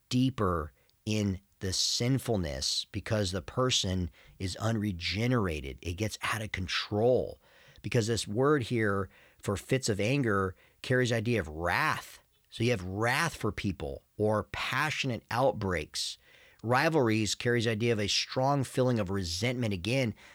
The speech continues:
to have a selfish ambition. You're so consumed with yourself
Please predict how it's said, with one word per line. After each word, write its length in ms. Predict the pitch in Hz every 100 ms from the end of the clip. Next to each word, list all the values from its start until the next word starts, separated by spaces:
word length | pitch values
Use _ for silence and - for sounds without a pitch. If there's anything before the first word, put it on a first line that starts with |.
| -
to 100 | 113
have 240 | 104 120
a 140 | 101 92
selfish 680 | - - 131 143 151 135
ambition. 720 | 117 90 - 117 127 - 82 71
You're 100 | 87
so 600 | - - 135 156 156 131 - - -
consumed 640 | 127 - - - 147 143
with 160 | 120 -
yourself 880 | 92 - - 135 151 123 85 -